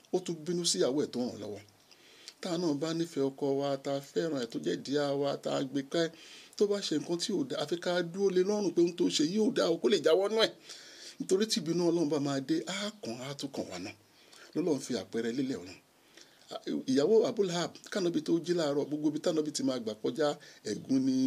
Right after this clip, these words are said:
ìgò ni, igi tí ò dáa, á ti tò sọ́nà lóru láti lè ṣe ànábì ní ọṣẹ́. Ẹ̀rí, kò tún wá jẹ́ òun nìkan, wọ́n tún bí ọmọ tóun náà tó burú bu tiwọn. Ut-, Utaiba ọmọ,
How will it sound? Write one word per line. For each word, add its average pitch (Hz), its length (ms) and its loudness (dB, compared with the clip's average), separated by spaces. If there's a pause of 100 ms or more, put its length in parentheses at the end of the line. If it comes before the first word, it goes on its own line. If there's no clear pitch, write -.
(300)
ìgò 113 380 -6
ni, 135 180 4 (340)
igi 131 260 -4
tí - 160 -2
ò 147 100 -2
dáa, 120 220 -6
á 165 200 -6
ti 147 120 -8
tò - 140 -6
sọ́nà 180 280 0
lóru 151 360 0 (420)
láti 180 280 -2
lè 120 120 2
ṣe - 280 2
ànábì 151 340 -4
ní 117 160 2
ọṣẹ́. 135 380 2 (560)
Ẹ̀rí, 87 280 -4 (140)
kò - 120 -10
tún 175 160 -2
wá 208 100 0
jẹ́ 220 180 2
òun 160 180 4
nìkan, 165 320 2 (580)
wọ́n 175 160 -4
tún 170 200 0
bí 165 160 -2
ọmọ 156 220 2
tóun 156 220 2
náà 143 140 2
tó 117 120 -6
burú 110 260 -2
bu 107 180 -8
tiwọn. 101 300 -4 (880)
Ut-, - 280 -6
Utaiba 185 580 2
ọmọ, 143 180 2